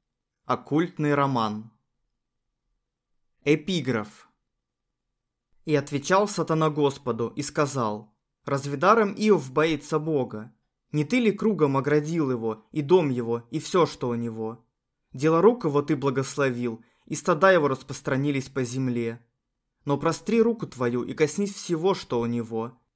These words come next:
Наверно, он пред лицом твоим отречётся от тебя». Иов, глава первая, стих десятый, одиннадцатый и двенадцатый. Глава первая.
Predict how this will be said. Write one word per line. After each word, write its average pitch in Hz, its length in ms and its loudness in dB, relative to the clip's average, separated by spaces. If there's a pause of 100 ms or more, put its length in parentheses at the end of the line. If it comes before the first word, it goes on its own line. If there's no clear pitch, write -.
(140)
Наверно, 147 400 2
он 208 240 2
пред 147 160 -10
лицом 170 400 -2
твоим 127 380 0
отречётся 139 720 -4
от 107 160 -6
тебя». 107 500 -8 (840)
Иов, 185 600 4
глава 127 300 2
первая, 117 680 -2 (340)
стих 131 400 -6
десятый, 165 680 -2 (100)
одиннадцатый 135 720 -4
и 127 140 -10
двенадцатый. 113 920 -4 (1040)
Глава 127 720 2 (240)
первая. 120 640 0